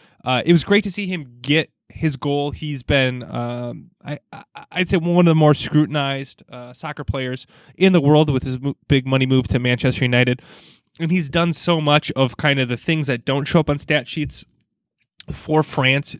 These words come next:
during this tournament. Uh, to see him get the goal and kind of get that moment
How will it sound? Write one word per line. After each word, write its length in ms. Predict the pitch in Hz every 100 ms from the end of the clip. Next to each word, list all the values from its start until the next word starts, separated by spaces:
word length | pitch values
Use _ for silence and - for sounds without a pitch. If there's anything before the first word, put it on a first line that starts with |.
| 135
during 260 | 131 127 127
this 160 | 120
tournament. 420 | - 123 123 123 - - - - -
Uh, 200 | 135 123
to 160 | - 139
see 260 | - 175
him 360 | 156 151 135 - _ _ _ _ -
get 220 | 151 143
the 80 | 143
goal 260 | 135 127
and 100 | 123
kind 200 | - 139
of 100 | 120
get 160 | 139 135
that 240 | 131 127 _ _ _ _ _ _ _ -
moment 640 | 135 139 139 135 147 -